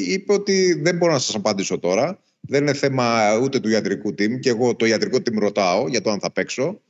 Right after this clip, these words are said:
Αυτό που επαναλα-, που επανέλαβε και ο Χατζηχρήστος, δηλαδή, ότι πάνε με ένα, με τη μέρα και ειδικά η Φενέρμπαξε νομίζω ότι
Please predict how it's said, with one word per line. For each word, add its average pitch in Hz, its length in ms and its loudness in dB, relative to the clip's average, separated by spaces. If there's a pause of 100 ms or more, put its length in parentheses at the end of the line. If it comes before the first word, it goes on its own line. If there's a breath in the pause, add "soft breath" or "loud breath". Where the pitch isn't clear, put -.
(320)
Αυτό 147 240 -4
που 139 60 -2
επαναλα-, 123 720 0 (160)
που 120 100 -4
επανέλαβε 120 500 0
και 123 100 -2
ο 113 80 2
Χατζηχρήστος, 107 540 -2
δηλαδή, 85 240 0
ότι 117 300 2 (680 loud breath)
πάνε 139 240 2
με 127 140 0
ένα, 123 260 0
με 107 80 -4
τη 104 120 -4
μέρα 107 540 -2 (260)
και 127 400 2 (260)
ειδικά 123 420 2
η 147 60 2
Φενέρμπαξε 151 480 -2
νομίζω 156 320 -2
ότι 147 600 0